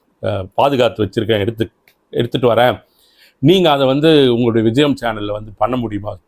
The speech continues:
எப்படி பண்ணலாம்?" அப்படின்னு கேட்டாரு. சரி கொடுங்க, குருராஜருடைய கட்டளை ஆணை இதுவாக இருக்கிறது, நிச்சயம் முயற்சி பண்றேன் அப்படின்னு சொல்லிட்டு அவர்கிட்ட இருந்து வாங்கி, அதை வந்து உங்களுடைய பார்வைக்காக நம்ம டோட்டலா ஃபர்ஸ்ட்ல இருந்து அந்த த்ரீ சிக்ஸ்டி ஃபைவ் டேஸ் தர்ஷன் அப்படின்ற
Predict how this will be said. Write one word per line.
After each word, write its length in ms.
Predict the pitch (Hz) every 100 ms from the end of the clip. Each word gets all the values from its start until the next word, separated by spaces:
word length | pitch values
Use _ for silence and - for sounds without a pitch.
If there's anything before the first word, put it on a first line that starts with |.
| _
எப்படி 260 | 117 117 120
பண்ணலாம்?" 400 | 117 101 107 104
அப்படின்னு 140 | 107
கேட்டாரு. 380 | - 101 95 - _ _ _ -
சரி 160 | 143
கொடுங்க, 340 | 156 165 165 127
குருராஜருடைய 720 | 135 165 165 156 151 147 139
கட்டளை 460 | 151 143 156 156 147
ஆணை 360 | 143 156 147
இதுவாக 300 | 143 151 135
இருக்கிறது, 400 | 139 143 143 147
நிச்சயம் 300 | 139 - 131
முயற்சி 280 | 127 156 131
பண்றேன் 320 | 127 127 131
அப்படின்னு 260 | 127 117 135
சொல்லிட்டு 320 | - 120 117
அவர்கிட்ட 220 | 110 -
இருந்து 220 | 127 110
வாங்கி, 600 | 92 104 127 127 147 196 _ _ _ _ -
அதை 220 | 113 120
வந்து 280 | 120 139 127
உங்களுடைய 440 | 117 120 110 98 -
பார்வைக்காக 680 | 110 135 127 107 113 110 143
நம்ம 320 | 123 107 95 -
டோட்டலா 440 | 117 123 - 147 131
ஃபர்ஸ்ட்ல 300 | 117 - 117
இருந்து 300 | 120 135 151 - -
அந்த 240 | 113 113 - -
த்ரீ 180 | 151 175 165
சிக்ஸ்டி 280 | 135 - 135 -
ஃபைவ் 240 | 113 101 95
டேஸ் 260 | 151 147 - _ _ _ -
தர்ஷன் 500 | 123 123 - 117 98 -
அப்படின்ற 320 | 104 110 101